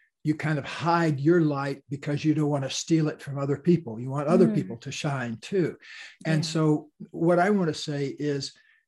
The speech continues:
Speaker 1: go ahead and do both. You know, go
Speaker 2: <laughs>
Speaker 1: ahead and let your own star shine bright, because truly, you know, the fear is,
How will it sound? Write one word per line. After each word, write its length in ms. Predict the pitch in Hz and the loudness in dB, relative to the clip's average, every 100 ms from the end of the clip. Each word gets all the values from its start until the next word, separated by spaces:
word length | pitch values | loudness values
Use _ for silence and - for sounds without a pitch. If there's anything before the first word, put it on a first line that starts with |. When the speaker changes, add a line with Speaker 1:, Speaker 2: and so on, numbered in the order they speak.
| _ _ _ _ _ _ _ _ - | _ _ _ _ _ _ _ _ -2
Speaker 1:
go 140 | 233 | 2
ahead 340 | 208 196 175 | 4 4 4
and 200 | 135 123 | 0 -6
do 160 | 123 180 | 0 2
both. 540 | 120 151 135 - - - _ - | 2 -2 -4 -8 -18 -20 _ -12
You 180 | 135 | -2
know, 200 | 151 285 | 6 8
go 220 | 165 285 269 | 8 6 6
Speaker 2:
<laughs> 0 | |
Speaker 1:
ahead 300 | 247 190 160 | 4 4 0
and 200 | 139 151 | 0 0
let 200 | 190 170 | 0 2
your 280 | 160 151 170 | 0 0 0
own 320 | 170 180 165 | 0 2 0
star 480 | - - 151 139 131 | -4 -8 -8 -6 -6
shine 520 | - 151 143 135 131 | -4 -2 -2 -4 -6
bright, 380 | 123 139 135 127 - - - _ | -6 -4 -4 -4 -10 -20 -20 _
because 460 | 160 160 175 170 160 | -2 0 2 2 0
truly, 540 | - 220 220 190 156 - _ _ _ _ - | -2 4 6 6 4 0 _ _ _ _ -4
you 80 | |
know, 140 | 165 156 | -2 -2
the 100 | 143 | -4
fear 340 | - 233 226 | -2 4 8
is, 340 | 175 165 160 | 8 6 2